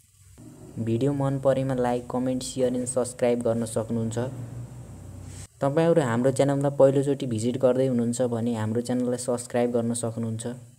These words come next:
सब्स्क्राइब गरिसके-, सकेपछि बेल आइकन प्रेस गरेर अल नोटिफिकेसनमा राख्नुहोला। यसो गर्दा हामीले अपलोड गरेका कुनै पनि भिडियोहरू छुट्ने छैनन्। तपाईँहरूलाई आजको यस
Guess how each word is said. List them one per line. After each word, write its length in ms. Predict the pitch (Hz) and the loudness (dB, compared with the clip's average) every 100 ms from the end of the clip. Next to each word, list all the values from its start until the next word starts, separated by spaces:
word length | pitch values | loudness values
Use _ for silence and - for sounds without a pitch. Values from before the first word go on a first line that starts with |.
| - _ _ _ _ _ _ _ _ _ _ _ _ | -20 _ _ _ _ _ _ _ _ _ _ _ _
सब्स्क्राइब 520 | - 147 139 - 147 | -6 -4 -2 2 2
गरिसके-, 600 | 147 143 139 139 139 139 131 - - - | 4 2 0 -4 -4 -6 -8 -12 -18 -4
सकेपछि 640 | 131 127 135 - 131 - 127 | -4 -2 -4 -2 -2 -2 0
बेल 260 | 127 127 | 4 4
आइकन 340 | 127 123 127 127 | 4 2 -2 -2
प्रेस 280 | 127 120 120 | -4 -2 0
गरेर 220 | 117 117 | 0 2
अल 200 | 117 117 | 2 2
नोटिफिकेसनमा 760 | 120 120 120 120 117 120 117 117 | 2 0 -4 -6 -4 -2 0 0
राख्नुहोला। 540 | 110 117 110 107 113 - - - - - | -2 -4 -4 -4 -4 -8 -16 -16 -8 -4
यसो 200 | 131 139 | 0 2
गर्दा 280 | 135 135 123 | 4 4 2
हामीले 260 | 110 113 | 2 2
अपलोड 320 | 123 120 127 127 | 2 0 -2 0
गरेका 300 | 123 127 123 | 2 2 0
कुनै 240 | 123 123 | -2 -2
पनि 220 | 123 123 | -2 -2
भिडियोहरू 400 | 113 104 110 117 | -2 0 0 0
छुट्ने 280 | 120 113 110 | -2 -6 -4
छैनन्। 300 | 113 107 135 - - - _ _ _ _ _ _ _ _ _ _ _ - 156 | -4 -6 -8 -12 -20 -20 _ _ _ _ _ _ _ _ _ _ _ -10 -6
तपाईँहरूलाई 540 | 151 160 151 156 147 | 0 2 2 2 0
आजको 320 | 139 143 143 | 0 -4 -4
यस 220 | 143 139 | -6 -6